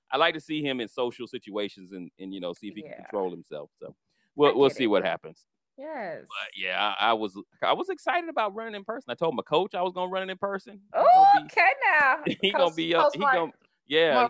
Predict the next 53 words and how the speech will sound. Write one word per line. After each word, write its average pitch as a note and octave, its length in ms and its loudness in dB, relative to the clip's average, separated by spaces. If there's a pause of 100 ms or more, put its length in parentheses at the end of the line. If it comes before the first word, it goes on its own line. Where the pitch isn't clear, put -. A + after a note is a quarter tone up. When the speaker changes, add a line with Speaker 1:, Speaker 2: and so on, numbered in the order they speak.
Speaker 2:
Monroe D4 200 -4
Speaker 1:
know. D4+ 60 0
Speaker 2:
was A#3+ 80 -6
gonna A#3+ 180 -2
be C4 160 -8
out A#3+ 160 2
there A#3 140 2
getting B3 340 -6
you. C#3 160 -4 (360)
Speaker 1:
Well, A#3+ 120 6
let D#4+ 120 0
me G4 60 0
just A#3 200 0
say G3 180 2
this. D#3+ 220 0
You A#3+ 60 -6
know, F#3+ 160 2
with E3+ 120 -6
Coach E4 300 -2
Mark, F3 360 0 (300)
um, E3+ 420 2 (340)
I B3+ 60 0
mean, D4 220 0
of G3 120 -4
course, A#3 300 2
I've G4+ 160 2
never F#3+ 220 2
been D3+ 200 0
a C3+ 40 -2
person D3 380 -4
that A2+ 220 -2
really A#2 260 -6
got A2 320 0
into G2+ 340 -10
having A#2 300 -4
a E2 60 -12
coach. C3+ 400 -6 (320)
Um, G#2+ 380 -2
Speaker 2:
Mm-hmm. E3 180 -14 (200)
Speaker 1:
basically, A#3+ 320 0
for, D#3+ 180 -10
especially A#3+ 340 -4
for D#3 120 -12
the F#2 60 -16
training B2+ 400 -8
side, B2 340 -6
I G#2 80 -6
didn't G2+ 140 -14
feel A2 120 -12
like G2 140 -10
I F#2 60 -10
needed A#2 240 -12
one. C3+ 240 -10